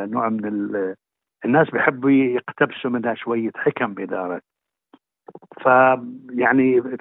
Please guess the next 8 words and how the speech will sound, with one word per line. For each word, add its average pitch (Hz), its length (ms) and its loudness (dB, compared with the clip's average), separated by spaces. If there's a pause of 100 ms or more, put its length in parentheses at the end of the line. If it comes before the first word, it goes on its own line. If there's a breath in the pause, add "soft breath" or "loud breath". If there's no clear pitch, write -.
بعتبرها 151 720 0
أنت 151 220 -4
نوع 147 280 2
النوادر 135 760 2
إلها، 120 360 -2
إلها 110 340 -6
جانب 123 460 0
فني 147 600 -2